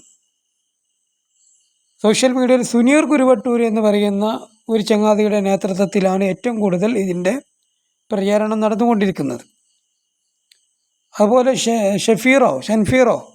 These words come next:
ഇങ്ങനെ പല പേരുകളിലും വ്യാജമാണോ ഉണ്ടോ ഇല്ലേ എന്ന് നമുക്കറിയില്ല, ഇത്തരം ആളുകളുണ്ടോ വ്യാജ ഐ ഡി ആണെന്നൊന്നും.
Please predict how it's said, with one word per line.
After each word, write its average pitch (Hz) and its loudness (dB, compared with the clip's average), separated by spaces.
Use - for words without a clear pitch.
ഇങ്ങനെ 269 2
പല 277 2
പേരുകളിലും 269 2
വ്യാജമാണോ 240 2
ഉണ്ടോ 220 0
ഇല്ലേ 220 0
എന്ന് 262 -2
നമുക്കറിയില്ല, 247 2
ഇത്തരം 214 0
ആളുകളുണ്ടോ 220 2
വ്യാജ 208 2
ഐ 202 2
ഡി 196 2
ആണെന്നൊന്നും. 180 0